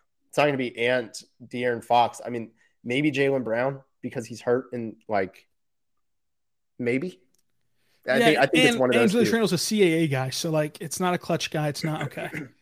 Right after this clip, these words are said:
Speaker 2: Yeah, I mean, yeah, I didn't think about the teammate aspect. If Giannis was not the captain,
Speaker 1: Yeah,
Speaker 2: Jrue
Speaker 1: Jrue,
Speaker 2: Holiday
Speaker 1: yeah.
Speaker 2: is for sure the last pick.
Speaker 1: Yeah, I think it's gonna be Randle. I just don't think he's that popular, too, which is really unfortunate 'cause he's <laughs> really talented.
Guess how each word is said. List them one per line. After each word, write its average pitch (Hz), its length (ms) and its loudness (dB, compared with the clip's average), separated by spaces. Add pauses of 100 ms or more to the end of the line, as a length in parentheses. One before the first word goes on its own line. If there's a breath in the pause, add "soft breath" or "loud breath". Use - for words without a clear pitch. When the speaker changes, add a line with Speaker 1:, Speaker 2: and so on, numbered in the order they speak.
(240)
Speaker 2:
Yeah, 196 260 4 (460 loud breath)
I 160 80 -6
mean, 156 320 2 (440)
yeah, 180 160 0
I 180 80 8
didn't 226 180 6
think 233 140 2
about 214 100 2
the 185 60 -10
teammate 185 280 2
aspect. - 380 -6 (360 soft breath)
If 247 220 6
Giannis 226 460 6
was 202 100 4
not 233 220 0
the 185 60 -2
captain, 156 580 0 (320 soft breath)
Speaker 1:
Yeah, - 180 0
Speaker 2:
Jrue 220 120 8
Speaker 1:
Jrue, 214 80 6
Speaker 2:
Holiday 175 260 4
Speaker 1:
yeah. 156 60 2
Speaker 2:
is - 80 -4
for 156 120 -2
sure 175 320 2
the 156 80 4
last 139 320 0
pick. - 280 -16
Speaker 1:
Yeah, 98 140 -6 (280)
I 127 100 4
think 135 140 2
it's 123 100 2
gonna 117 140 0
be 113 80 -2
Randle. 95 380 -4 (1500)
I 123 80 2
just 151 140 -2
don't 180 100 8
think 180 140 2
he's 170 80 2
that 170 180 6
popular, 107 380 2
too, 107 260 -6
which - 160 -2
is 127 120 -2
really 170 280 6
unfortunate 107 580 -2 (120)
'cause 107 120 -6
he's 110 280 -12
<laughs> - 80 -14
really - 200 -14
talented. - 440 -10